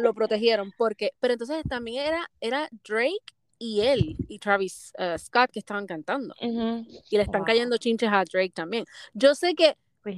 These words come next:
Speaker 1: o sea, porque hay
Speaker 2: imagínate.
Speaker 1: mucha gente diciendo como que, "Ah, no es culpa de ellos." Maybe, pero si yo veo a alguien que está, como tú dices,
Speaker 2: ¿Qué está
Speaker 1: peleando,
Speaker 2: pasando? Exacto.
Speaker 1: exactamente, como que, "Hello."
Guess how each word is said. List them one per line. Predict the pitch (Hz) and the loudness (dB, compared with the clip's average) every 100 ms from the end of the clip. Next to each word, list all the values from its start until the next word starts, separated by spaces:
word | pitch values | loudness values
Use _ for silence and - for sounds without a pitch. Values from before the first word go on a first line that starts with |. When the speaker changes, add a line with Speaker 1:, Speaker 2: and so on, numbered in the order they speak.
| 185 | -4
Speaker 1:
o | 175 | -2
sea, | - 220 | 4 4
porque | 226 226 | 4 -2
hay | |
Speaker 2:
imagínate. | 233 | -4
Speaker 1:
mucha | 240 | -2
gente | 269 285 | -4 -4
diciendo | 285 269 262 262 | -6 -6 -4 -4
como | 233 233 | -6 -8
que, | 233 | -8
"Ah, | 339 330 269 | -8 -8 -8
no | 233 | -10
es | |
culpa | - 285 - | -6 -4 2
de | 254 247 | 4 6
ellos." | 220 175 _ _ - | 4 2 _ _ -6
Maybe, | 294 285 320 311 202 185 208 _ _ - | 0 2 2 0 0 -2 -4 _ _ 4
pero | 320 330 320 240 226 | 6 6 4 2 -4
si | - - 240 | -10 -12 -4
yo | 247 | -2
veo | 262 302 | 0 0
a | 294 302 | 0 0
alguien | 311 247 240 233 | -2 -8 -12 -12
que | 220 | -16
está, | 208 - 208 | -16 -10 -8
como | 233 | -8
tú | 226 | -4
dices, | 262 285 | 0 4
Speaker 2:
¿Qué | 320 | 4
está | - 294 | 6 4
Speaker 1:
peleando, | 269 320 330 294 | 8 6 6 2
Speaker 2:
pasando? | 226 208 320 480 269 202 185 - | 0 -2 -2 -2 0 0 -2 -6
Exacto. | 208 - 170 165 214 - | -12 -12 -12 -6 -6 -6
Speaker 1:
exactamente, | 175 240 185 226 180 175 165 180 - | -4 -2 0 -2 -4 -14 -14 -14 -10
como | 208 196 | -10 -8
que, | 190 | -8
"Hello." | 165 185 156 220 294 277 | -6 -4 0 2 2 0